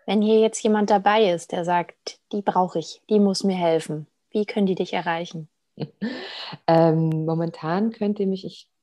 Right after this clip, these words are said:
Speaker 2: baue, ich bin natürlich total perfektionistisch und habe schon vor einem Jahr ein tolles Video für meine Website gedreht, aber die Website immer noch nicht fertig. Ähm, ich bin grad bei, ähm, in, im Instagram zu finden, ähm,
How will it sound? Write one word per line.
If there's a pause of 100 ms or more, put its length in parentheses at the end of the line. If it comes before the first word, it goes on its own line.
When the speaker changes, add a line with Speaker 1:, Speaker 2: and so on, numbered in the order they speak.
(160)
Speaker 2:
baue,
ich
bin
natürlich
total
perfektionistisch
und
habe
schon
vor
einem
Jahr
ein
tolles
Video
für
meine
Website
gedreht,
aber
die
Website
immer
noch
nicht
fertig. (560)
Ähm,
ich
bin
grad
bei,
ähm,
in,
im
Instagram
zu
finden, (220)
ähm,